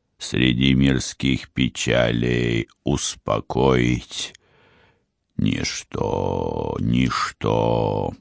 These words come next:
Едина разве совесть? Так здравая она восторжествует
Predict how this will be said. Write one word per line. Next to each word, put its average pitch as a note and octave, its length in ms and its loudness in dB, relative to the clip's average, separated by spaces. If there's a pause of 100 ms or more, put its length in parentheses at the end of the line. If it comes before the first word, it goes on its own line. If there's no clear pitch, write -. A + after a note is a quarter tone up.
(1200)
Едина C#2 920 4
разве C2+ 580 4
совесть? C#2 1120 2 (880)
Так E2+ 580 6 (120)
здравая D2 1080 6
она C#2 460 6
восторжествует D2 1600 2